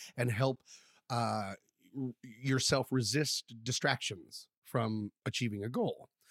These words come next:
And so they wanted to use, uh, an experiment to see if this was true. And to test this idea, they created what would be called the, quote, "Visiospatial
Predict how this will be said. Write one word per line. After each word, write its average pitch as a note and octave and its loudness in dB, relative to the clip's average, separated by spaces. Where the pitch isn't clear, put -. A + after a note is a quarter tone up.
And C3+ 2
so C#3 4
they C3+ 4
wanted D3 2
to D#3 -2
use, C#3+ 2
uh, B2+ 4
an C3 4
experiment B2+ 0
to G#2 -6
see - 0
if G#2+ -2
this - -4
was A2 -2
true. G#2+ -4
And B2 0
to A#2+ -6
test D#3 2
this G#3 0
idea, C#3 4
they C3 2
created C3+ 2
what C#3+ 4
would D3 2
be C3 2
called C3 2
the, A#2+ 2
quote, C3+ 2
"Visiospatial G3 2